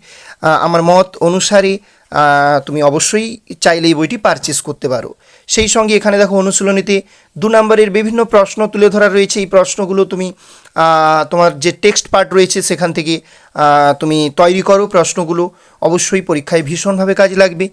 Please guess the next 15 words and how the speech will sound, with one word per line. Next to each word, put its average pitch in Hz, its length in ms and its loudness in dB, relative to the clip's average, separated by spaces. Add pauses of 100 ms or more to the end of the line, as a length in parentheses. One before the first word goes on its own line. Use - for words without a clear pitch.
(280)
সেই 208 180 -2
সঙ্গে 202 260 0
দেখো 196 340 2
টাইপ 190 340 0
টু 180 240 -4 (120)
পাঁচ 175 260 -2
নম্বরের 175 260 0
যে 170 120 -2
প্রশ্ন, 165 520 0
প্রচুর 180 320 -4
প্রশ্ন 185 340 0
রয়েছে, 175 320 -4
তার 170 140 0
উত্তর 147 300 -6
কিন্তু 180 320 -6